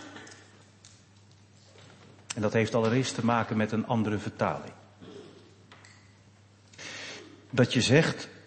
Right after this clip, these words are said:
er is een vertaling van vers twaalf mogelijk. Van de dagen van Johannes de Doper af tot nu toe wordt het koninkrijk der hemelen niet geweld aangedaan,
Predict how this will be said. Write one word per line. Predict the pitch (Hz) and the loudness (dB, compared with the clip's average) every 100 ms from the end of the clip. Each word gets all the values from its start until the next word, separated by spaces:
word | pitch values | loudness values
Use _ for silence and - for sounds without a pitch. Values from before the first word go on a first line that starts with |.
| - | -10
er | - 120 107 | 0 2 2
is | 143 113 | 0 2
een | 107 98 - - | 2 2 -4 -12
vertaling | - - 135 151 143 147 139 147 - | -10 0 2 4 6 4 4 -4 -12
van | - 113 | -2 -2
vers | 101 - | 0 -2
twaalf | - 127 131 117 | 2 2 2 4
mogelijk. | 113 110 107 98 - - - - - - - - - - - - - - - - - - | 4 4 2 -4 -6 -18 -16 -14 -14 -14 -18 -20 -20 -20 -20 -20 -20 -20 -20 -20 -20 -20
Van | - 151 151 | 2 6 8
de | 139 117 | 6 6
dagen | 151 190 180 | 6 6 4
van | 151 139 | 4 6
Johannes | 127 120 147 135 | 6 6 4 2
de | 110 | 2
Doper | 123 165 151 - | 4 4 4 0
af | 139 - | 0 0
tot | 151 - | -2 4
nu | 147 | 2
toe | - 127 131 - - - - | 2 -2 -2 -8 -20 -20 -4
wordt | 113 113 | 2 2
het | 110 - | 2 2
koninkrijk | 160 160 151 147 131 127 - - - | 4 4 4 4 2 2 -2 -16 -10
der | 110 101 | -2 0
hemelen | 101 127 117 107 104 - - - - - - | 4 6 6 2 0 -8 -20 -20 -20 -20 -2
niet | 107 - | -2 0
geweld | 107 113 175 165 | 0 2 2 2
aangedaan, | 104 87 87 85 113 | -2 -2 -6 -6 -6